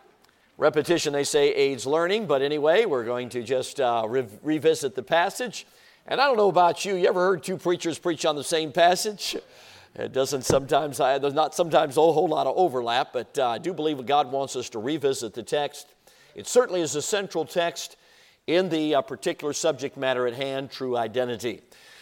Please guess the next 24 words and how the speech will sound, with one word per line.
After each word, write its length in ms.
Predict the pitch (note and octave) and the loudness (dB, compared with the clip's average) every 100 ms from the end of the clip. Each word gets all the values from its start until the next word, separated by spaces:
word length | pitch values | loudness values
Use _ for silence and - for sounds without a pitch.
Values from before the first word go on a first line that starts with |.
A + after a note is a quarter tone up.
| - | -20
If 80 | - | -4
you 60 | D#3+ | 2
know 120 | G3+ | 6
much 220 | G#3 G#3 | 6 2
about 240 | E3+ F3 | 2 0
the 120 | F3 E3 | 2 2
identification 840 | D3+ F3 F3 D3+ - F3+ D#3+ D3+ | 2 0 0 -4 -2 -2 -2 -6
truths, 480 | - E3+ E3 D#3 - | -4 -2 0 -2 -4
you 80 | C3+ | -2
really 220 | F3 E3+ | 0 0
can't 260 | E3+ D3+ | -4 -6
deal 160 | B2 D#3 | -4 -2
with 120 | C#3 | 0
those 260 | C#3+ C3+ B2 | 0 0 -2
without 320 | A#2 C3+ C3+ | -2 -2 -2
really 180 | C#3 C3 | -2 -2
doing 260 | C3 C3 | -2 -2
a 60 | A#2+ | -4
thorough 320 | - D#3+ D#3 | -6 -2 0
dealing 360 | C3+ C#3 C3 B2+ | 0 -4 -6 -6
with 140 | A2+ | -6
Romans 400 | G#2+ A#2+ A#2 G#2+ | -2 -4 -4 -8
chapter 380 | - A2+ G#2 G2+ | -6 -6 -6 -10
six. 560 | - C3+ F#2 - - | -6 -4 -6 -8 -12